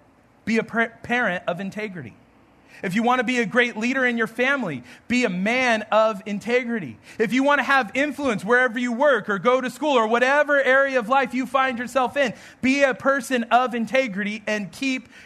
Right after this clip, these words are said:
your word. I love what Proverbs twenty-five fourteen says. It says,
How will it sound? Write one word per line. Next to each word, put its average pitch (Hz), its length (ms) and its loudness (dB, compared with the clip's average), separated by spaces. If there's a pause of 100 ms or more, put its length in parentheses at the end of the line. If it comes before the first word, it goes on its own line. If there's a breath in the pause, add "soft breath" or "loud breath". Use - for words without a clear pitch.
your 202 560 -2 (160)
word. 202 400 0 (1200)
I - 60 0
love 220 240 2
what 208 120 -4
Proverbs 214 440 0
twenty-five 208 540 -4
fourteen 202 480 -12
says. 135 340 -12 (340 loud breath)
It 196 140 -2
says, 214 300 -2